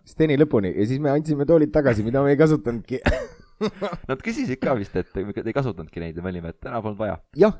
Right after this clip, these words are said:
Speaker 1: siis me märkasime ka, et, et ei olnudki vaja.
Speaker 2: Jah, jah.
Speaker 1: Aga igaks juhuks nad olid olemas.
Speaker 2: Jah, jah. Ütleme,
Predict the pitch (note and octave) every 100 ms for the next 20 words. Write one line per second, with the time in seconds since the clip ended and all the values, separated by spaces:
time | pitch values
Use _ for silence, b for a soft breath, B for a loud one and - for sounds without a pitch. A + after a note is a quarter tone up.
0 | A#2+ C3 C#3 B2+ A#2+ B2 - G2+ G2+ G2
1 | E2 C#2 E2 D2+ F#2 F2 D#2+ D2 F#2 -
2 | - F2 E2+ - - C2 - E2 E2 G#2
3 | A2+ G2+ F#2+ F#2 E2+ F2 E2 E2+ - -
4 | - b b b b b - A#2+ A#2 A#2
5 | - F2 F#2+ _ _ _ _ _ _ _
6 | - D3 A#2+